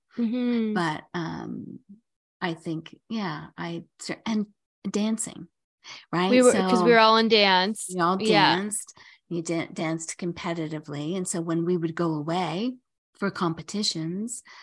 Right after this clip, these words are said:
Speaker 2: again, all the parents would get together afterwards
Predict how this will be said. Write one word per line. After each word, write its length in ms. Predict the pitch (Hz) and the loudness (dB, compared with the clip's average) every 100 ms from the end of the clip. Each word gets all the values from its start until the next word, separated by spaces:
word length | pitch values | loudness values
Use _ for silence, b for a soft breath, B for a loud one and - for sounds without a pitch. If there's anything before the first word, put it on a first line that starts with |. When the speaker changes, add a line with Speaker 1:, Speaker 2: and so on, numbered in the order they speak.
| B | B
Speaker 2:
again, 800 | 165 170 165 180 196 190 170 175 - | -4 -4 -2 -2 -2 -2 -2 -2 -4
all 640 | 151 151 156 170 190 208 214 | -4 2 4 6 4 2 -2
the 80 | |
parents 580 | 220 202 175 175 165 - | -8 -4 -2 -2 -4 -6
would 260 | 185 175 180 - | -4 -4 -6 -10
get 240 | 180 - | -8 -8
together 800 | - 180 175 160 165 202 254 311 b b b b b _ - | -8 -8 -6 -6 -4 0 2 0 b b b b b _ -4
afterwards 1200 | 190 196 - 190 170 160 151 160 185 220 - - | -2 0 -4 -6 -6 -6 -6 -4 -4 -4 -8 -12